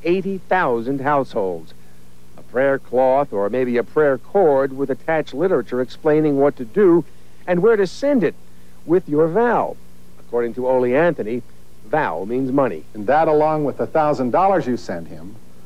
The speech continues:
Speaker 2: will cause your miracle to come to pass. It's just, it's a heavenly Las Vegas. It's worse than Las Vegas.
Speaker 1: Ole Anthony says it only gets worse.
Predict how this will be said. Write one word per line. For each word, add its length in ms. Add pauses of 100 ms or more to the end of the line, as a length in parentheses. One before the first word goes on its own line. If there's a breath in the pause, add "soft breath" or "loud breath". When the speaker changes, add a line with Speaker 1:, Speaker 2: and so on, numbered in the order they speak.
(240 soft breath)
Speaker 2:
will 100
cause 320
your 120
miracle 680 (100)
to 80
come 240
to 80
pass. 680 (460)
It's 180
just, 220 (120)
it's 140
a 60
heavenly 380
Las 220
Vegas. 560 (440)
It's 140
worse 240
than 160
Las 180
Vegas. 220 (640)
Speaker 1:
Ole 260
Anthony 380
says 380
it 80
only 240
gets 240
worse. 500